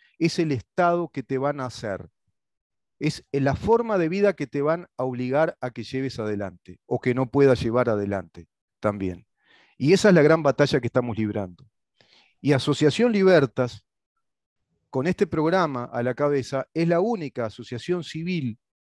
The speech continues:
liberal que está llevando adelante esta tarea, colocándose a la vanguardia en el país de esta línea periodística editorial. En un país que tiene un periodismo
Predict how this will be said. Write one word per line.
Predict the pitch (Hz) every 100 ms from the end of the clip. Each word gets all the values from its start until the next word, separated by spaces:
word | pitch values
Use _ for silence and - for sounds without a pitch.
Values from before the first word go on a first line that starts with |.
| _ _ _ _ -
liberal | 127 131 156 170 190 - _ _ _ _
que | -
está | 131 170
llevando | 165 160 160 147
adelante | 135 139 127 139 _
esta | 147 - 147
tarea, | 135 131 135
colocándose | 135 127 143 147 139 143
a |
la | 131 120
vanguardia | 123 127 208 160 117 107
en | 107
el | 104
país | 120 139 160 _ _ _ _
de | - 147
esta | 139
línea | 139 151 139
periodística | 120 117 117 117 120 - 117 - _ _ _ -
editorial. | 113 110 110 110 101 98 90 _ _ _ _ _ _
En | 110 131
un |
país | 135 147
que | - 135
tiene | 147 143
un | 127
periodismo | 123 123 147 135 127 123